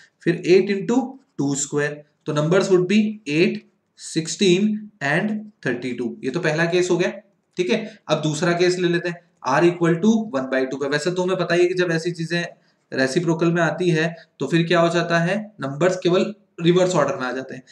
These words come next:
तो if a is equals to thirty two, तो r की वैल्यू थी one by two, तो नंबर्स ले लेते हैं। नंबर्स क्या हो जाएंगे, a, ए आर, ए आर स्क्वायर, तो a थर्टी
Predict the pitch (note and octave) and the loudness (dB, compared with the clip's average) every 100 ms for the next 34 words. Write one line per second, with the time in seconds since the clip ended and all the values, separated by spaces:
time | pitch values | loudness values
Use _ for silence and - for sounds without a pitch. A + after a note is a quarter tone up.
0 | - _ - E3 E3 A3+ G#3+ - E3 G#3 | -20 _ -2 -2 0 0 -2 -2 4 4
1 | A3+ - A3 G#3+ G#3 F#3+ G#3+ - - _ | 4 4 4 4 2 0 0 -2 -4 _
2 | D#3 D3 G3+ G3 D#3 D#3 G3 G#3 F#3+ - | -6 -4 -4 -2 0 0 0 0 -2 -2
3 | C3+ C#3 D#3 D#3+ - F3+ D#3 E3+ F3 G3 | 0 0 0 -6 -6 -2 0 2 0 -2
4 | D#3+ C3+ C3+ E3+ - A#3 - - _ - | -4 -6 -2 -2 0 0 -2 -4 _ -8
5 | C3+ B2 C3 C#3+ C#3 B2 B2+ F3+ G#3+ - | -6 -4 -6 -4 -4 -4 -4 -4 -6 -10
6 | C3 B2 C3+ - D3+ D3 D3+ D#3+ F#3 - | -14 -8 -8 -4 -4 -2 -2 -2 -6 -8
7 | _ _ C#3 C#3+ F3 F3+ - _ _ _ | _ _ -6 -2 -2 -4 -14 _ _ _
8 | _ - C3 C#3 D#3 B2 C#3 - _ _ | _ -6 -2 0 0 -2 -6 -14 _ _
9 | - B2 C3+ D3+ - E3 F3 - - C#3+ | -6 -2 -2 -4 -4 -2 -2 -4 -4 -2
10 | E3 D#3 B2 D3 | -2 -2 -6 -4